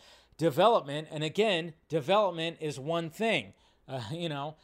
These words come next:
if I could, uh, bring on Scott McClellan right here, where he could show his list, if he could show his list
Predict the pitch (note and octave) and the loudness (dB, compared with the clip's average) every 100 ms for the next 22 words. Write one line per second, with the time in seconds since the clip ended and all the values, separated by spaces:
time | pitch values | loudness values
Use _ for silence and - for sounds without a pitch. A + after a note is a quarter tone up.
0 | _ _ D#3 C#3 E3 D#3+ D#3+ B2+ D3+ C#3+ | _ _ -8 0 2 2 0 0 2 2
1 | B2+ D#3+ D#3+ D#3 D3 E3+ D#3+ D#3+ - F3 | 0 -2 0 -4 0 2 2 0 -2 0
2 | E3+ F3 E3 F3 G#3+ G3 D3+ C#3+ A#2+ - | 2 2 2 2 2 4 2 2 -2 0
3 | F3 E3+ D3+ A#2+ A#2+ B2+ G3 B3+ - - | 4 4 2 -2 -6 0 2 2 -4 -14
4 | - - _ _ C#3 F3 E3+ - - G3+ | -20 -20 _ _ -8 -6 -6 -6 -2 0
5 | F#3+ F3 C3 C#3 D#3 G#3+ A3 - | 0 -2 -4 -4 0 0 0 -8